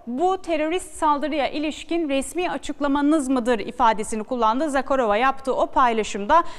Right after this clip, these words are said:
e, Rusya'nın Dışişleri Bakanlığı üzerinden. Şimdi Sayın Nesimi, siz ne dersiniz? Az önce Deniz Kutlu kimin yararına, kimin çıkarına sorusunu sormak gerekiyor dedi.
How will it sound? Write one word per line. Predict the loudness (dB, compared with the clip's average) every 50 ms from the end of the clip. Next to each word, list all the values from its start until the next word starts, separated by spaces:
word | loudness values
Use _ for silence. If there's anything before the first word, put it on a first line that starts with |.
| -14 -10 -4
e, | -2 0 0 2
Rusya'nın | 0 -2 -2 -2 0 0 0 0 0
Dışişleri | 0 -2 -2 -2 0 0 0 0 0
Bakanlığı | 0 0 2 2 2 4 4 4 4 4
üzerinden. | 2 0 0 2 2 2 2 2 4 4 2 2 -2 -10 -10 -8
Şimdi | -4 -4 -2 -2
Sayın | 0 2 2 2 4 2 2 2
Nesimi, | 2 2 0 0 0 0 0 0
siz | -2 -2 -2 0 4
ne | 4 4 6
dersiniz? | 6 6 4 4 2 0 0 0 2 2
Az | 2 2 4
önce | 2 0 0 0 0
Deniz | 0 0 0 -2 -2
Kutlu | -4 -6 -6 -6 -8 -10 -10
kimin | -6 -4 -2 0 0 2
yararına, | 2 2 2 4 4 4 4 4 2 0 -2 -4
kimin | -4 -2 -2 -2 -2 -2
çıkarına | -2 -4 0 0 2 2 2 2 0 0
sorusunu | 0 0 -2 -2 0 -2 -4 -4 -4
sormak | -2 2 2 2 2 2 0 -2 -2
gerekiyor | -2 -2 -2 -4 -4 -2 -2 0 0 0
dedi. | -2 -2 -2 -2 -2